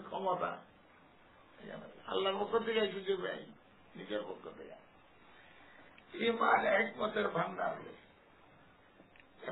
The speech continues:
মাঝখানে গেছে গা তেরো বছর, না হইলে এগারো বছর, বারো বছর মেরাজে যায়। এখন আসমানও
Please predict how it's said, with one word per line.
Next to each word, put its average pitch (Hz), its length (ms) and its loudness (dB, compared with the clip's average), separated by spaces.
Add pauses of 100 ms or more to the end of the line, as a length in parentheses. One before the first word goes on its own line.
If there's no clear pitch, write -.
মাঝখানে 220 460 8
গেছে 202 200 6
গা 202 140 4
তেরো 185 240 4
বছর, - 260 -6 (3750)
না 190 140 0
হইলে 180 240 4
এগারো 190 280 4
বছর, - 240 -6 (140)
বারো 170 260 -2
বছর 151 260 -10 (1200)
মেরাজে 165 540 -2
যায়। - 200 -8 (1080)
এখন 277 200 12 (100)
আসমানও 285 360 12